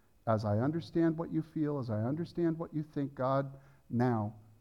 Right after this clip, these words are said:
take my doer, take my will, and I'll work your will through me."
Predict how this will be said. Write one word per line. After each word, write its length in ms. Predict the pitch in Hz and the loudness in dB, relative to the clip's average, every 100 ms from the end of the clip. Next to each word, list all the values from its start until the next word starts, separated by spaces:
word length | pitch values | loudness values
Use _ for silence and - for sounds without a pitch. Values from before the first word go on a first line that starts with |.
| _ _ _ | _ _ _
take 340 | - 160 156 120 | -4 -2 -2 -4
my 340 | 113 131 135 120 107 | -2 0 -2 -2 -2
doer, 380 | 139 110 101 - _ - _ - | -2 -2 -8 -12 _ -20 _ -4
take 280 | 151 151 143 | -2 -2 -2
my 280 | 123 127 | -2 -2
will, 460 | 117 110 117 95 110 - _ _ _ _ _ _ _ _ _ _ _ - | -4 -4 -4 -4 -8 -16 _ _ _ _ _ _ _ _ _ _ _ -6
and 160 | 113 101 | -2 -2
I'll 260 | 107 104 - - | -2 -6 -14 -8
work 320 | 117 127 135 127 | -2 -2 -2 -2
your 180 | 123 | -2
will 280 | 113 113 113 | -2 -4 -6
through 320 | 110 - 113 | -8 -6 -2
me." 260 | 107 110 | 0 0